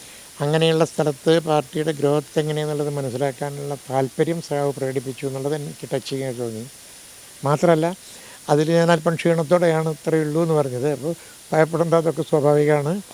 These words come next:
പിന്നെ ഈ പതുക്കെ ഡെവലപ്പ് ചെയ്ത് അതുപോലെ വന്നു. താമസിയാതെ ആ പഞ്ചായത്തിൽ ആദ്യം ചക്കീശ്വരൻ എന്ന് പറഞ്ഞ പാർട്ടി നേതാവ് പഞ്ചായത്ത് പ്രസിഡന്റായി.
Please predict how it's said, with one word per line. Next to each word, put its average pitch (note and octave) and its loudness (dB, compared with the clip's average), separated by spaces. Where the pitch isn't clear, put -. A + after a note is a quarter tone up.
പിന്നെ B2+ -2
ഈ C3 0
പതുക്കെ E3+ -2
ഡെവലപ്പ് B2+ -2
ചെയ്ത് C3 -8
അതുപോലെ F3 0
വന്നു. F#3 0
താമസിയാതെ E3+ 2
ആ E3+ 2
പഞ്ചായത്തിൽ D#3 2
ആദ്യം D3+ 2
ചക്കീശ്വരൻ D3+ -2
എന്ന് D3 -2
പറഞ്ഞ D3 -4
പാർട്ടി C#3+ -2
നേതാവ് C#3 0
പഞ്ചായത്ത് C3+ -4
പ്രസിഡന്റായി. A#2+ -6